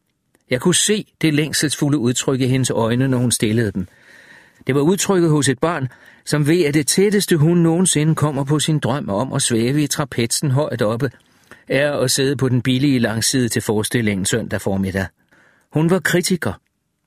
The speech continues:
og der findes mange kritikere, som ikke er kaldet til at udføre det, de skriver om,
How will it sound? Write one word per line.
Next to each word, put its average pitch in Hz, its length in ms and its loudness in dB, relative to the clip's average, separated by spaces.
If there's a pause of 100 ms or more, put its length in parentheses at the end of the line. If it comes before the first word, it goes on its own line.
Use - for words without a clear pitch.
(200)
og 120 160 -2
der 135 60 -2
findes 151 300 2
mange 190 300 0
kritikere, 170 580 0
som 127 180 0
ikke 165 160 0
er 180 60 0
kaldet 156 440 -2
til 135 240 0
at - 40 -2
udføre 139 580 0
det, 156 180 0
de 170 80 0
skriver 151 360 -2
om, 117 240 -4